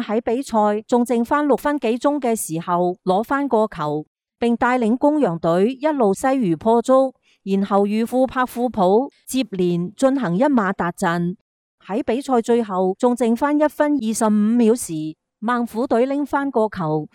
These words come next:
但係喺公羊成功嘅防守底下，最終攞到咗勝利。公羊隊係多個賽季以嚟第二支喺主場贏得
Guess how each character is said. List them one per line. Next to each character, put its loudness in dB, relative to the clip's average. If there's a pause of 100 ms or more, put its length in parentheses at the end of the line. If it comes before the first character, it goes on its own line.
(180)
但 0
係 0
喺 -2
公 2
羊 2
成 -6
功 0
嘅 2
防 2
守 0
底 -4
下， -6 (120)
最 2
終 0
攞 4
到 4
咗 2
勝 0
利。 -4 (420)
公 0
羊 2
隊 0
係 -4
多 4
個 0
賽 -2
季 -2
以 -2
嚟 -2 (420)
第 -2
二 0
支 -4 (100)
喺 2
主 -2
場 0
贏 -2
得 0